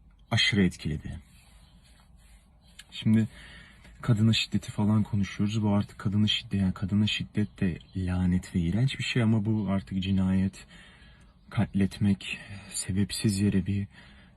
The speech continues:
genç bir kızı öldürmek, genç bir insanı öldürmek gerçekten artık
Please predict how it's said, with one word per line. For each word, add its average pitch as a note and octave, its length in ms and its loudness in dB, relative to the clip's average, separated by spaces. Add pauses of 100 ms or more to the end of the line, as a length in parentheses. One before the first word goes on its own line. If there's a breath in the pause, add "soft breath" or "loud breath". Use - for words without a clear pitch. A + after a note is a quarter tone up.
(140)
genç A#2+ 360 8
bir G#2 60 -2
kızı F#2+ 240 -2
öldürmek, D#2+ 760 0 (880 loud breath)
genç A2+ 480 4
bir G2 80 4
insanı G2 380 4
öldürmek G2+ 540 2 (960 loud breath)
gerçekten G2 500 2
artık F2+ 380 0